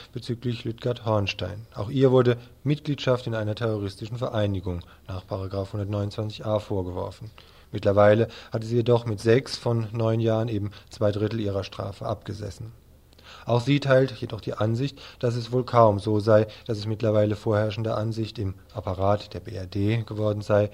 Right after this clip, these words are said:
auch politische Gefangene den auch sonst üblichen Gepflogenheiten zu unterziehen, sondern dass mit ihrer Freilassung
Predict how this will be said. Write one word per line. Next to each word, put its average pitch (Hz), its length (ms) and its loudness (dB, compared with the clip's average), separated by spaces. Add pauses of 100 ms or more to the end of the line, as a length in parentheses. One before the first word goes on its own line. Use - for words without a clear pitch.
(260)
auch 98 160 -6
politische 123 480 0
Gefangene 104 560 2 (240)
den 104 100 -10
auch 98 100 -8
sonst 104 320 -2
üblichen 107 360 -6
Gepflogenheiten 104 800 -4
zu 117 120 -8
unterziehen, 120 600 -2 (380)
sondern 104 240 -2
dass 98 140 0
mit 104 140 -6
ihrer 98 240 -4
Freilassung 113 640 2